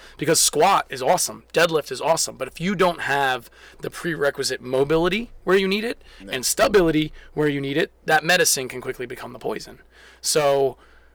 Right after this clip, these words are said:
Speaker 1: we're proactive, but I get a lot of people that are already hurt that come to Recovery Lab that wanna train, that wanna be active, that are a pro bodybuilder or a competitive lifter in some way
Speaker 2: Mm-hmm.
Speaker 1: that have been plagued with these chronic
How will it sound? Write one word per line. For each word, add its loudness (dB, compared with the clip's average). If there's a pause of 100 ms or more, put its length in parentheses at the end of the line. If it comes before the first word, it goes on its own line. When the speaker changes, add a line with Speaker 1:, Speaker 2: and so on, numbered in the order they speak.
(240)
Speaker 1:
we're 4
proactive, 2
but -2
I 2
get 0
a -2
lot 4
of -4
people -6
that 0
are -6 (120)
already 2
hurt 0 (100)
that -2
come -4
to -8
Recovery -6
Lab -6 (240)
that -2
wanna 2
train, -6
that -10
wanna 0
be -8
active, -8
that -8 (560)
are 0
a -4
pro 2
bodybuilder -6
or -6
a -12
competitive -6
lifter -10
in -14
some -8
way 0 (120)
Speaker 2:
Mm-hmm. -20
Speaker 1:
that -6
have -8
been -6
plagued -4
with -12
these -10 (300)
chronic -6